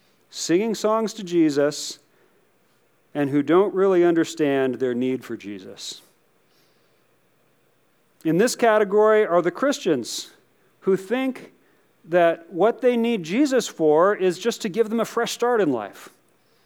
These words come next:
Jesus forgives our sins, erases all the bad that we've done, so that then we can stop sinning and start doing good, and the good that we do from that point on makes us worthy of God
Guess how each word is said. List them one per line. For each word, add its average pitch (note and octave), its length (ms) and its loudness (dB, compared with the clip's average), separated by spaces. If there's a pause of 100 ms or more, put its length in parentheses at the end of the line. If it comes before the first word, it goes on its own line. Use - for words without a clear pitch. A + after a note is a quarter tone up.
(920)
Jesus A3+ 340 -2
forgives A3+ 420 2
our A#3 80 6
sins, B3+ 480 -2
erases G3+ 400 2
all A3+ 120 4
the G3+ 80 2
bad A3 260 2
that A3 60 -4
we've G3 160 0
done, B3+ 260 2
so A3+ 140 0
that F#3 120 2
then A#3+ 160 2
we A#3+ 80 0
can A3 120 -2
stop E4 320 0
sinning A3 520 2 (300)
and D#3+ 100 -4
start B3+ 300 2
doing B3 260 0
good, C#4 480 4 (340)
and G3 220 2
the G3+ 40 6
good E4 260 2
that B3+ 100 -2
we A3+ 100 0
do A3 200 0
from A3 140 -2
that B3+ 180 0
point C4+ 260 0
on C4+ 460 2 (420)
makes G3 300 2
us G#3 200 -2
worthy F#3 500 0 (960)
of D#3 340 -2
God D#3+ 480 0